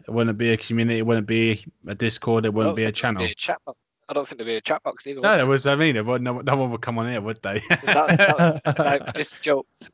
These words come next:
Speaker 2: we just joked on Apex, "Oh, why don't we start a chat box?" "Yeah, yeah, yeah, okay." And then
Speaker 1: Yeah, yeah.
Speaker 2: eventually, like, you know,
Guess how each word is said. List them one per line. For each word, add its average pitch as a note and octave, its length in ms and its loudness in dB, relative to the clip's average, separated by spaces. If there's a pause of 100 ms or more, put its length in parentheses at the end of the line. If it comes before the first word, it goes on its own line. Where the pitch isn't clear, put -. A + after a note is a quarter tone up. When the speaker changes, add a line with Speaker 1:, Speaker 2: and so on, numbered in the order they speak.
Speaker 2:
we C#3+ 100 -12
just - 240 -6
joked - 420 -2
on B2 80 -8
Apex, B2 360 -6
"Oh, B2 220 -4
why A#2 180 -8
don't C3 100 0
we A#2+ 80 -6
start B2 320 -2
a A#2 80 -8 (180)
chat - 140 0
box?" - 360 -8
"Yeah, D#3 180 4
yeah, D3+ 200 6
yeah, C#3 100 2
okay." B2 380 -6 (140)
And A#2 200 -14
then A#2 100 -12
Speaker 1:
Yeah, A2 240 -12 (260)
yeah. F#2+ 200 -18
Speaker 2:
eventually, B2+ 500 -4
like, A#2+ 240 0 (440)
you B2+ 80 -20
know, A2+ 280 -10